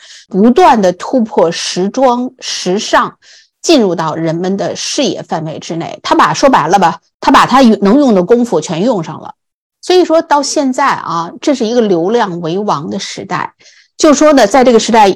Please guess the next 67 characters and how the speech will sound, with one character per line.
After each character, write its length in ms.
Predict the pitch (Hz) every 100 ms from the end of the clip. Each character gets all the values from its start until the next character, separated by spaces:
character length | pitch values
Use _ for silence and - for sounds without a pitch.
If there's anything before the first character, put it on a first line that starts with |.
| -
一 120 | 294
只 140 | 285 311
蟑 320 | - 330 320
螂 240 | 202 214
可 160 | 269 202
能 180 | 170 190
都 160 | 202
成 340 | 208 - 180 196
为 200 | 202 202
这 160 | 208
个， 240 | 180 170 135 - _ -
一 100 | 220
个 80 |
Met 300 | 233 233 196 -
Gala， 400 | 233 226 214 185
一 100 | 196
个 120 | 214
现 240 | - 233
场 300 | 180 165 131 - _ _ _ _ -
被 140 | 320
拿 360 | 254 226 208 285
来 280 | 269 233 269
这 260 | 254 254 247
个 340 | 220 214 190 220
放 240 | - 277 214
大 300 | 254 262 165
的 140 | 180
这 140 | 190 214
么 120 | 202
一 180 | 196 214
个 400 | 226 185 170 - _ -
角 220 | 233 208
色。 380 | 247 285 170 - _ _ _
那 140 | 269 294
可 160 | 240
能 200 | 208 233
今 100 | 247
儿 120 | 277 240
蟑 220 | 226 233
螂， 180 | 220 220
明 200 | 202 233
天 160 | 240
有 140 | 214 208
可 120 | 202
能 140 | 151
就 140 | 196 196
是 80 |
一 40 | 202
个 80 | 208
苍 260 | - 233
蝇， 280 | 226 180 -
再 160 | - 214
后 180 | 214
来 180 | 196 170
可 180 | 180 190
能 160 | 151 170
是 180 | -
不 160 | 175 190
知 60 | 170
道 200 | 165 160
是 140 | -
一 40 | 151
个 80 |
什 140 | 151 -
么 100 | 131
东 220 | 175 151
西。 260 | - -